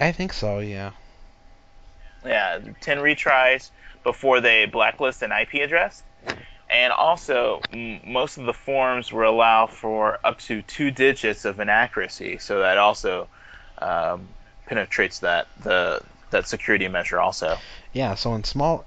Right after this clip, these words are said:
Speaker 1: so in larger states, it's harder to, uh, guess a person's Social Security number. But if you get somewhere like Delaware, they're getting, like, a five percent success rate at guessing people's Social Security numbers.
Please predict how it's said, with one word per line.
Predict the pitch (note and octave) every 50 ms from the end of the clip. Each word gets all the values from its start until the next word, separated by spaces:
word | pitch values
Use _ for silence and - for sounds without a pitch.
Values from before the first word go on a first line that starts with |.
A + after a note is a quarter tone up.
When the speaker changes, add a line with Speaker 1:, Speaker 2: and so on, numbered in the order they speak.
| - - -
Speaker 1:
so | - - B2 A2 G#2+ A2
in | A2 A#2+
larger | D3 G#3+ A3+ G#3+ - D#3+
states, | - - - A#2 A2+ - -
it's | G#2+ -
harder | - B2+ A#2 A2 G#2+ G#2
to, | G2 G2+ G2+ G2+ G2 - - - - - - - - - - -
uh, | G#2 G#2 G2 F#2 F#2 - - - -
guess | - C3 A#2 G#2+ - B2
a |
person's | G2+ - A#2 G#2+ - A2 G2 -
Social | - A#2 A2 G2+ - G2
Security | F#2 - - - C#3+ C#3 B2 A2+
number. | G#2 G2 F#2 F2 E2+ E2 - - - - - -
But | - A#2+
if | B2 B2 - C3+
you | C#3
get | C3+ C3 A2+ -
somewhere | - - C3 A#2+ A#2+ A2+ A2+ A2 A2
like | G#2 G2 G2+ G2+ F2+ - - -
Delaware, | G2 A2 C3 D#3 G3+ F#3 C#3+ A#2 G#2+ G2+ G2+ G2 G2 G#2+ - - - - - - - - - - - - - -
they're | - A2+ B2
getting, | C#3 E3 D#3 - G#2
like, | A2 G#2+ G#2+ -
a | G2
five | - - - G#2+ A2+ A2+ A2 -
percent | - A2 G2+ - A#2 A2 -
success | - - G2+ F2+ - - A#2+ - - - -
rate | G#2 G#2 G2+ F#2+
at | E2
guessing | F2 G#2+ G#2 - - G#2+
people's | G#2 - A2+ G2+ F2+ - - -
Social | - A2 G#2+ - - F#2
Security | - - - - - A#2+ A#2 G#2 G2 F2+
numbers. | F2 E2+ E2+ D#2 - - - - - -